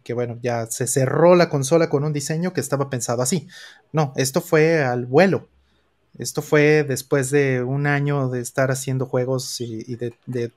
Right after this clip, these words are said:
de que todos los developers ya tuvieran, este, dev kits y todas estas cosas con el hardware, con las especificaciones con las que originalmente se iba a lanzar el GameCube, ¿no? Entonces, fue como complicado, pero Nintendo hi-, hizo, la verdad es que,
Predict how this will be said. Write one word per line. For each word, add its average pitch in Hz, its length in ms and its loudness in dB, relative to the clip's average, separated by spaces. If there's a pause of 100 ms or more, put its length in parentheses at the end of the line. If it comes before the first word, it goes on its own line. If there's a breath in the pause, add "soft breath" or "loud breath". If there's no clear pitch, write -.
de 135 160 -4
que 123 220 -6 (380 loud breath)
todos 156 220 8
los 139 120 4
developers 139 400 2
ya 131 120 0
tuvieran, 123 460 -2
este, 113 380 -10
dev 143 260 2
kits 127 360 -4
y 123 40 -14
todas 131 220 -4
estas 131 260 -6
cosas 165 380 0 (320 loud breath)
con 135 200 4
el 127 120 2
hardware, 143 340 4
con 156 160 0
las 131 140 -2
especificaciones 135 840 -4
con 131 140 -2
las 123 160 -2
que - 80 -6
originalmente 135 640 0
se - 140 -8
iba 123 100 -4
a 120 40 -2
lanzar 120 420 -6
el 117 80 -20
GameCube, 113 360 -16
¿no? 151 120 -14 (540 soft breath)
Entonces, - 840 -6
fue 143 320 -2
como 127 420 -8 (500)
complicado, 165 500 2
pero 165 160 6
Nintendo 180 460 4
hi-, 165 200 -2
hizo, 170 220 0
la 151 100 2
verdad 185 320 0
es 196 140 -2
que, 135 380 2